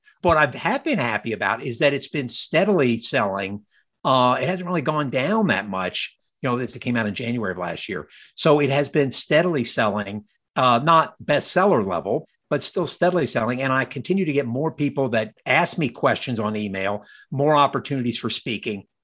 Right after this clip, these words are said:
You know, and, and one of the things that I did that was different in this book is most historians are know-it-alls. You know,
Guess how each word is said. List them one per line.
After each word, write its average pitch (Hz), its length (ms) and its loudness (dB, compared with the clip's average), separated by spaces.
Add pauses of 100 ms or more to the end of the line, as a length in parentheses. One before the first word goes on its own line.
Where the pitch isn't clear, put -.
(600)
You 156 80 -2
know, 160 100 2
and, 143 120 -2
and 143 160 -4
one 208 100 4
of 202 80 4
the 160 60 2
things 147 140 0
that 135 140 2
I 127 120 0
did 123 320 -2
that 127 100 -2
was 117 140 -2
different 139 360 0
in 117 80 2
this 117 160 -2
book - 440 2
is 120 200 -8
most 208 240 0
historians 151 600 -2
are 110 340 0 (160)
know-it-alls. 127 720 4
You 127 80 2
know, 139 220 4